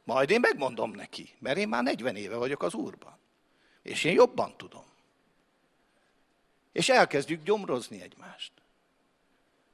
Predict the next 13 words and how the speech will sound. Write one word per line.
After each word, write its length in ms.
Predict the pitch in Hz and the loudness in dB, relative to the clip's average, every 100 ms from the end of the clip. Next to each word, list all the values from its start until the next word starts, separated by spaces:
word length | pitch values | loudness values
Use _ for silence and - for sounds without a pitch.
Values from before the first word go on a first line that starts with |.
| _ _ _ _ _ _ | _ _ _ _ _ _
És 160 | - 185 | -2 4
elkezdjük 460 | 226 - 175 185 | 4 4 0 2
átszerelni 720 | 208 202 - 139 127 170 127 120 | 4 4 4 2 4 2 2 -4
egymást. 520 | 98 87 - - - _ _ _ - - _ _ _ _ _ _ _ _ _ - | -6 -10 -12 -14 -16 _ _ _ -20 -20 _ _ _ _ _ _ _ _ _ -6
És 180 | 147 - | -4 2
tudjátok, 480 | 196 139 127 131 | 4 6 6 2
amikor 280 | 143 135 135 | 0 2 2
nem 140 | 160 220 | 4 6
értesz 360 | 165 - 113 | 4 4 0
valamihez, 580 | 123 135 127 135 156 147 | 2 4 4 2 -2 -4
és 120 | 101 | 0
elkezded 520 | 113 151 131 113 104 | 4 4 2 -2 -4
megszerelni, 640 | 104 113 - 120 120 131 | -4 -6 -4 0 0 -2